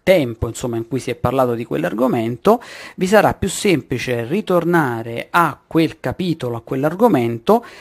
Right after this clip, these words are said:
anziché andarvelo a cercare o comunque andare a vedere tutto il video da capo. Allora, andando sul sito online, eh, diciamo lo shop online anche di, eh, Tamiya, abbiamo questa schermata, eh, schermata generale appunto della Tamiya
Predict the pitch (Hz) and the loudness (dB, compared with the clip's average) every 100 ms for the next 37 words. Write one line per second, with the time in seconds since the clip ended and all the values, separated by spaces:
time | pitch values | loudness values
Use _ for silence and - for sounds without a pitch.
0 | - 147 139 196 - 117 127 123 123 117 | -6 -4 -4 -6 -6 -4 0 -2 -2 -8
1 | - 214 196 120 110 113 113 113 107 107 | -4 -2 -2 -2 -2 -2 -2 -2 -6 -10
2 | 113 107 - 120 123 - - 123 - 139 | -10 -10 -8 -4 -4 -6 -8 -8 0 0
3 | 120 113 113 120 - 135 127 120 104 - | 0 -2 0 0 0 -2 0 0 -2 0
4 | 113 - - - - - - - - _ | -2 -4 -14 -20 -18 -18 -18 -20 -20 _
5 | _ _ 320 294 160 165 190 254 233 - | _ _ 6 6 6 4 4 4 2 0
6 | 220 247 233 208 190 180 170 - - 254 | -2 -2 -2 0 4 4 2 -2 -2 0
7 | 233 - 170 165 160 156 151 151 190 202 | -2 0 4 6 6 6 4 4 4 4
8 | 170 139 131 127 127 123 123 120 117 117 | 2 -2 -2 -2 -2 -2 -2 -4 -6 -6
9 | 139 127 120 - 151 139 151 139 123 131 | -6 -6 -4 -2 -2 0 0 0 -2 -4
10 | 120 120 127 139 143 - 127 - 240 262 | -6 -10 -4 -2 -2 -2 -4 0 2 4
11 | 277 285 277 175 156 170 147 135 131 156 | 4 4 4 2 2 2 2 0 -2 -4
12 | 151 - 240 262 262 269 269 285 285 - | -2 0 2 4 4 2 2 2 2 0
13 | 139 131 127 120 - 143 143 127 127 131 | 0 0 0 -4 -4 -2 0 0 -2 0
14 | 147 120 117 135 127 127 127 226 196 139 | 2 0 -2 -6 -4 -2 -2 0 0 2
15 | 170 233 | 2 2